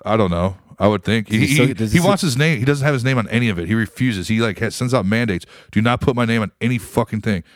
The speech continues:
Speaker 1: It's not on the movie. It's not on the T V show. It's not on any of these other projects." He refuses to have his name on
Speaker 2: Hmm.
Speaker 1: anything.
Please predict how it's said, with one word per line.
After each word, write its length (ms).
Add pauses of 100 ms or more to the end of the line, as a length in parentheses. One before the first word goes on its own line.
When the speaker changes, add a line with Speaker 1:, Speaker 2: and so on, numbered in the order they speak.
(120)
Speaker 1:
It's 100
not 140
on 80
the 60
movie. 400
It's 160
not 160
on 60
the 60
T 200
V 100
show. 360 (280)
It's 140
not 160
on 80
any 100
of 60
these 120
other 140
projects." 400
He 140
refuses 520
to 60
have 140
his 120
name 280
on 220
Speaker 2:
Hmm. 120 (220)
Speaker 1:
anything. 480